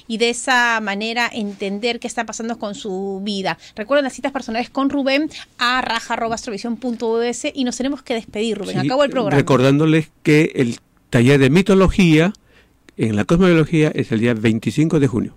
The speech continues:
Speaker 1: Veinticinco de junio tienen que inscribirse ya para que tengan también un buen lugar en este taller el próximo domingo.
Speaker 2: El próximo domingo, eh, ya sabemos quién es el ganador para la hora de nuestro programa y podríamos, y vamos a conversar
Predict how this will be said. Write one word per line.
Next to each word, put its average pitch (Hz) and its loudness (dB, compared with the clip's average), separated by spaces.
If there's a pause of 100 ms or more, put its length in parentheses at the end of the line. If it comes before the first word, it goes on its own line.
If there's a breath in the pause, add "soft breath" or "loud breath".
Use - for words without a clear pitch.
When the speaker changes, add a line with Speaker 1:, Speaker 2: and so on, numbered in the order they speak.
(120)
Speaker 1:
Veinticinco 285 2
de 359 -2
junio 440 0
tienen 359 -4
que 320 -2
inscribirse 294 -2
ya 277 2
para 269 -2
que 233 -6
tengan 240 -2 (220 loud breath)
también 240 0
un 240 0
buen 247 2
lugar 226 2
en 214 -6
este 233 -4 (120)
taller 196 -2
el 180 -8
próximo 311 2
domingo. 233 4 (200 loud breath)
Speaker 2:
El 156 2
próximo 160 4
domingo, 156 4
eh, 107 -2
ya 117 -2
sabemos 110 -4
quién 107 -6 (100)
es - -10
el 113 -4
ganador 113 0
para 98 -2
la 101 -2
hora 104 0
de 110 0
nuestro 131 0
programa 175 2 (400 loud breath)
y 147 2
podríamos, 127 2
y 113 -2
vamos 117 -2
a 143 -2
conversar 120 -2